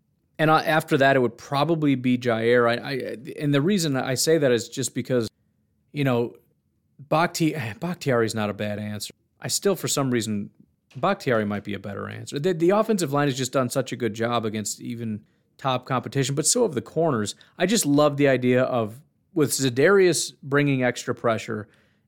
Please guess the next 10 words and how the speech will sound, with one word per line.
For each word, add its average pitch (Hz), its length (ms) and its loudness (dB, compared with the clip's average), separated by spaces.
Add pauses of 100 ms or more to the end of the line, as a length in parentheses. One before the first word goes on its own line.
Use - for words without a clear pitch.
(160)
and 120 440 0
improving 147 720 0
the, 120 360 -2 (600)
the 131 100 -2
defensive 120 540 -2
back 120 300 0
group 101 320 -6 (400)
to - 140 -2
that 127 320 -2
degree, 110 540 -4